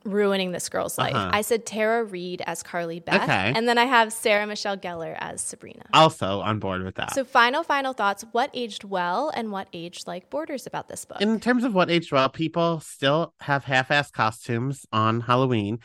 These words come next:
Speaker 2: People are still bullied. I think that, like, a kid could read this now. And besides some of the costumes that were, like, in the costume shop, I think that it's all things that they would understand the references to, whatever.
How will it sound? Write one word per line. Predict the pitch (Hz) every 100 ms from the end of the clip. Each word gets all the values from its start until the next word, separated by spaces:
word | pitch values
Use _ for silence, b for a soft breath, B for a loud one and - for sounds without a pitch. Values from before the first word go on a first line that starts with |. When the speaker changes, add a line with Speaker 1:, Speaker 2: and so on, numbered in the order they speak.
| B B
Speaker 2:
People | 120 127
are | 120
still | - 131
bullied. | 113 104 101 104 104
I | 117
think | 117 127 113
that, | 120
like, | 113 110
a | 110
kid | - 123 120
could | 131 113
read | 117 107
this | 110 -
now. | 117 107 104 - B B
And | 147
besides | 170 190 190 160 -
some | 147 139 156
of | 135 131 131
the | 151 160 160 151 _
costumes | - 175 185 - - 196 196 208 220 240 - -
that | 110 113 110
were, | 113
like, | 107 -
in | 120 120
the | 123
costume | 123 123 - 151 151
shop, | - 165 175 -
I | 113 113
think | - 110 110
that | 107 101 101 - _ b b
it's | 113
all | 107 110
things | 107 110 107 104
that | - 104 87 _ _
they | 104
would | 104 101
understand | 104 110 - 101 101
the | 101
references | 95 - 95 95 69 -
to, | -
whatever. | 80 95 92 67